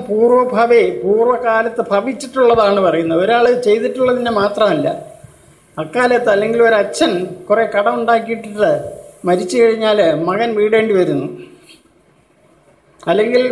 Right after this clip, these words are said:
വേറെ ഏതെങ്കിലും തരത്തിൽ ആ കുലത്തിന് വന്നിട്ടുള്ള ദോഷങ്ങൾ ഈ, ഈ വ്യക്തി അനുഭവിക്കേണ്ടി വരുന്നു. അപ്പോൾ പൂർവ്വജന്മത്തിൽ ആ,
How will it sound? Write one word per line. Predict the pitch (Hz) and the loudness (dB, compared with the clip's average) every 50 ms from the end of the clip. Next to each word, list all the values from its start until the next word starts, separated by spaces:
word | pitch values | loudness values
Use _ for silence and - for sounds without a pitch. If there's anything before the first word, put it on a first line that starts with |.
| 214 | 2
വേറെ | 208 220 240 240 247 240 233 | 2 2 2 2 2 2 2
ഏതെങ്കിലും | 233 233 247 233 240 240 247 247 240 226 | 2 2 2 0 0 0 0 0 0 2
തരത്തിൽ | 233 233 220 214 - 233 214 196 151 - 143 - - - - - - - 165 190 | 2 2 2 2 -2 0 0 0 0 0 -4 -8 -10 -16 -18 -20 -16 -12 -8 -4
ആ | 190 220 | -2 -2
കുലത്തിന് | 214 214 - 202 202 226 233 - 240 233 233 233 | -2 -2 0 0 0 0 0 0 0 0 0 2
വന്നിട്ടുള്ള | 226 233 233 220 214 226 220 - 214 214 214 202 175 147 147 170 170 | 0 0 -2 -2 -2 -4 -4 -2 0 2 2 2 2 0 -2 -2 0
ദോഷങ്ങൾ | 190 208 226 226 - 247 240 226 226 226 220 | 2 2 2 2 2 0 0 2 2 2 2
ഈ, | 214 214 226 233 - - - - - - - - - | 2 0 -2 -4 -6 -8 -14 -18 -20 -20 -20 -12 -8
ഈ | 196 226 240 | -4 -2 2
വ്യക്തി | 226 214 196 196 - - | 2 2 2 2 0 0
അനുഭവിക്കേണ്ടി | 254 240 220 208 214 196 202 208 185 - 180 180 156 143 135 | 2 2 2 2 2 2 2 2 2 2 0 0 0 0 0
വരുന്നു. | 135 135 143 151 165 185 269 - - - - - - _ | -2 -2 -4 -6 -10 -10 -12 -14 -16 -20 -20 -20 -20 _
അപ്പോൾ | _ - 233 226 214 | _ 0 0 0 0
പൂർവ്വജന്മത്തിൽ | 208 226 233 254 277 277 254 262 254 262 262 269 269 - - 277 254 262 | 2 2 2 4 2 2 2 0 0 0 -2 -4 -4 -2 -2 0 0 2
ആ, | 233 214 | 2 2